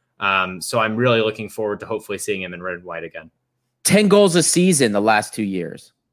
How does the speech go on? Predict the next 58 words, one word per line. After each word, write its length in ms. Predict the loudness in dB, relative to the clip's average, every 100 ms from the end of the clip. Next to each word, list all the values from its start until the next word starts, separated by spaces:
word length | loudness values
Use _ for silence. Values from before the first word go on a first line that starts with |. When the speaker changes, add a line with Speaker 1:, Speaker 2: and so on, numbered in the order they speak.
| _ _ _ _ -2
Speaker 2:
What 220 | 4 4
midfielder 500 | 4 2 4 4 6 4
have 180 | 4 4
we 140 | 4
Speaker 1:
From 100 | 4
Speaker 2:
ever 100 | 6
Speaker 1:
mid-, 80 | 4
Speaker 2:
had 160 | 4 2
Speaker 1:
yeah, 60 | 2
Speaker 2:
that 20 |
Speaker 1:
that's 240 | 2 -2
Speaker 2:
has 80 | -4
had 60 | 0
Speaker 1:
crazy. 240 | 0 0
Speaker 2:
ten 160 | -4 -4
goals? 200 | -8 -10 -10
No, 220 | -2 -2
none. 340 | 2 2 2 0
Speaker 1:
He's, 260 | -4 -6 -6
he's 140 | -6 -4
Speaker 2:
And 40 | 0
you 60 |
Speaker 1:
playing 180 | 2 4
Speaker 2:
guys 260 | 2 0 0
know 80 | -2
what 140 | 0
he 160 | -2 -2
Speaker 1:
pretty 0 |
Speaker 2:
brings. 320 | -2 -4 -6
Speaker 1:
deep, 20 | -4
yeah. 320 | -4 -4 -8 _
Speaker 2:
He's 200 | 0 4
in 120 | 2
great 380 | 2 4 4 2
physical 480 | 0 0 0 -6 -6
shape. 400 | -8 -8 -8 -6
He's 140 | -6
doing 220 | -2 -2 -2
very 460 | 2 4 6 4
well. 420 | 0 -2 -6 -8 -10 _ _
The 100 | 0
move, 380 | 4 6 4 4
look, 220 | 2 0 0
the 100 | -2
move 280 | 0 0
to, 300 | -2 -8 -10 -12
to 120 | -12
Switzerland, 500 | -8 -10 -6 -2 0
as 160 | -2
much 360 | -4 -4 -4 -6
as 220 | -8 -6
we 120 | -4
were 140 | 0 2
all 160 | 2
sad 280 | 2 2 0
to 80 | 0
see 220 | -4 -4
it 160 | -4